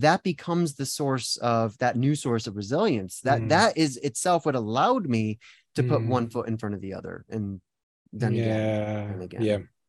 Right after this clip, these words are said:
Speaker 2: Yeah.
Speaker 1: You know?
Speaker 2: Well, thank you for sharing that, Corey. I mean, I, I am so happy that you all made it out to the other side of that in a really good way.
Speaker 1: Yeah.
Speaker 2: And, uh, I know, like you said, uh, that,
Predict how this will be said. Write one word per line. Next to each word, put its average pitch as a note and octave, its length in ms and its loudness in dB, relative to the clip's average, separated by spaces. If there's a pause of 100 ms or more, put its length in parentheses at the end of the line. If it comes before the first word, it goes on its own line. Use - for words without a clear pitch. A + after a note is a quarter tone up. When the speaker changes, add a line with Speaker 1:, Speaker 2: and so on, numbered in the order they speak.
(120)
Speaker 2:
Yeah. G#2+ 420 -2
Speaker 1:
You G2+ 80 -6
know? G#2 120 -8
Speaker 2:
Well, G#2+ 200 -2 (1040)
thank D#3 140 6
you B2+ 80 4
for G#2 140 -2
sharing A#2 200 6
that, G2+ 200 -2
Corey. G#2 260 2
I G#2 140 -2
mean, G2 260 -6 (1200)
I, G2 100 -2 (260)
I - 20 -2 (100)
am F#2+ 80 -8 (100)
so A2+ 60 2
happy G#2+ 380 0
that G2 260 -4
you G#2 140 2
all G2+ 340 0 (120)
made G#2 260 -2
it G2 80 -4
out G2 320 -6
to - 80 -8
the G#2 80 -4
other G2 160 -2
side G2+ 240 -2
of F#2+ 80 -4
that F#2+ 280 -6
in G2 300 -8 (220)
a G2 80 -12
really F#2+ 480 -6 (200)
good F#2+ 200 0
way. F2+ 400 -4 (180)
Speaker 1:
Yeah. A2 260 -4
Speaker 2:
And, F#2 320 -8
uh, F#2 240 -4
I G2+ 40 -4
know, F#2+ 500 -4
like F#2+ 160 -4
you F#2+ 80 -6
said, F2+ 420 -6
uh, G2+ 120 -8
that, F#2 220 -8